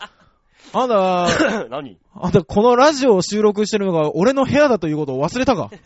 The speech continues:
Speaker 2: <laughs>
Speaker 1: 床抜けるぞ、この家。
Speaker 2: どんなに緩いの、ここの床。
Speaker 1: こう言っちゃなんですけどね。
Speaker 2: はい。
Speaker 1: あのー、この間台風来たでしょ、台風四号が。
Speaker 2: お、来たよ。
Speaker 1: うちの家ね、大地震が来るの待つまでもないなと思ったよ。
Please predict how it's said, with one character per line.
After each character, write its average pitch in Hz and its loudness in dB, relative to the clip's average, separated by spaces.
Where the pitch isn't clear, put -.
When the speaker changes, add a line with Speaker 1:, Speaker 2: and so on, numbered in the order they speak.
Speaker 2:
<laughs> - -18
Speaker 1:
床 233 0
抜 262 2
け 349 4
る 480 6
ぞ、 392 4
こ 190 4
の 180 2
家。 160 0
Speaker 2:
ど 240 -4
ん 427 -16
な 392 -6
に 403 -8
緩 339 -6
い 302 -10
の、 202 -8
こ 165 -18
こ 165 -10
の 160 -10
床。 285 2
Speaker 1:
こ 339 6
う - 2
言 320 0
っ 254 -14
ち - -4
ゃ 320 -2
な 285 0
ん - -6
で 277 -4
す - -14
け 262 -4
ど 208 -4
ね。 202 -6
Speaker 2:
は 147 -10
い。 101 -18
Speaker 1:
あ 175 -2
の 202 -2
ー、 - -10
こ 202 -2
の 247 0
間 277 2
台 320 2
風 339 0
来 - -12
た 254 2
で 208 -2
し 180 -8
ょ、 160 -4
台 185 -2
風 196 0
四 208 0
号 175 0
が。 120 -8
Speaker 2:
お、 196 -6
来 - -20
た 190 -4
よ。 131 -8
Speaker 1:
う 175 -12
ち 262 -14
の 294 -6
家 277 0
ね、 247 -4
大 254 -2
地 285 -8
震 294 -8
が 180 -4
来 214 -8
る 190 -4
の 156 -6
待 196 -4
つ 226 -10
ま 170 -2
で 151 -6
も 131 -10
な 185 -4
い 190 -4
な 160 -6
と - -6
思 151 -8
っ - -8
た - -8
よ。 104 -16